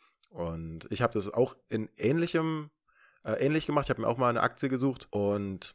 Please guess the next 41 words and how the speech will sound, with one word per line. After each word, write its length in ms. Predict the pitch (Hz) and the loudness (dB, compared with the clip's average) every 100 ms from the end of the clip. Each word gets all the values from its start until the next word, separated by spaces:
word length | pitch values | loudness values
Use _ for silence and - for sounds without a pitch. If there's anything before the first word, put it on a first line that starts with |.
| - | -4
bin 160 | 110 107 | -2 2
dabei 640 | 104 95 95 98 98 95 | 2 4 2 2 2 0
bei, 360 | 87 87 90 85 | 0 -2 -4 -6
wo 80 | 87 | -10
bin 80 | |
ich 80 | 87 | -10
eingestiegen? 320 | 92 - 87 82 | -10 -10 -12 -12
Ich 80 | |
glaub, 240 | - 87 - | -8 -10 -10
zwanzig 360 | - 95 104 104 | -4 -2 -2 2
Euro. 360 | 127 143 135 - - - - | 6 6 4 -2 -20 -20 -12
Und 320 | - 104 104 104 | 0 4 4 4
die 40 | |
ist 80 | 110 | 0
jetzt 120 | 107 | 2
mittlerweile 280 | 113 104 101 | 4 4 4
bei 100 | 95 | 2
siebzig, 420 | 131 - 160 135 | 0 0 2 2
also 120 | 107 | 4
hab 80 | 104 | 4
ich 80 | 104 | 2
halt 260 | 98 - | -2 -4
auch 100 | - | -4
meinen 180 | 104 101 | 0 4
Wert 140 | 107 - | 4 2
verdreifacht. 580 | - 127 151 185 - _ _ _ - | 2 4 6 4 2 _ _ _ 2
Und 200 | 110 110 | 2 2
ich 100 | - | 2
bleib 180 | 120 - | 4 6
aber 120 | 120 | 6
auch 40 | 104 | 6
weiter 180 | 104 | 4
drin, 200 | 101 156 | 4 2
weil 80 | 143 | 2
ich 60 | 117 | 2
denke, 160 | 117 | 2
die 100 | 107 | 0
wird 100 | 98 | 0
noch 80 | 98 | 2
weiter 180 | 107 127 | 2 2
steigen. 400 | - 120 131 | 2 2 2